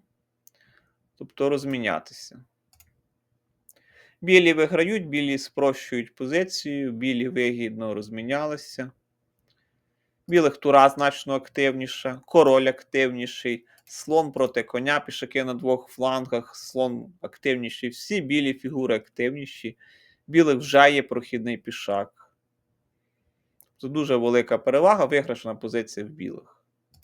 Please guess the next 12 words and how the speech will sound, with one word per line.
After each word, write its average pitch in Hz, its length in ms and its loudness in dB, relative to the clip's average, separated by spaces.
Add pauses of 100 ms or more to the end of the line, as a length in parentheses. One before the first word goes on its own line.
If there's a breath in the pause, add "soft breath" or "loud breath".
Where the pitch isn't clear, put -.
(2250)
Слон 156 480 4
Е 127 140 0
два, 123 440 6
слон 120 400 -4
Е 110 200 -6
вісім, 175 580 -8 (1080)
тура 147 320 6
А 135 40 6
шість. - 580 -12 (1000)
Король 143 400 4
Ж 127 160 -6
сім, 240 460 -8